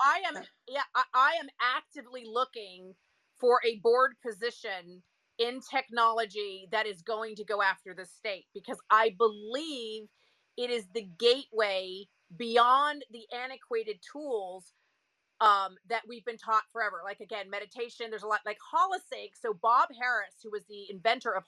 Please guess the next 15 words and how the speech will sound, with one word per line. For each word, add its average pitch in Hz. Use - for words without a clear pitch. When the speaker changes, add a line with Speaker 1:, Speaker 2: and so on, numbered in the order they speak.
Speaker 1:
Holosync, 202
who's 185
passed 208
now, 165
started 320
on 269
this 220
journey 240
forty 262
years 247
ago. 185
And 233
he 254
was 240
literally 233